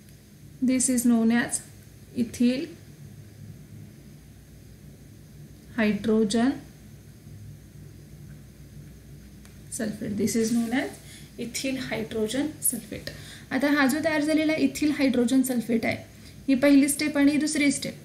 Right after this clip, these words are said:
रिएक्शनचं नाव काय, Acid catalyzed hydration.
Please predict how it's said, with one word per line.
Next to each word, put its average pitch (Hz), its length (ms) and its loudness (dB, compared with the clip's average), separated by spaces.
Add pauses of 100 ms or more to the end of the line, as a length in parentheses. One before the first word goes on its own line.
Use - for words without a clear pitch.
(460)
रिएक्शनचं 285 500 4
नाव 294 220 2
काय, 294 160 -2
Acid 302 640 2
catalyzed 262 680 2
hydration. 220 680 2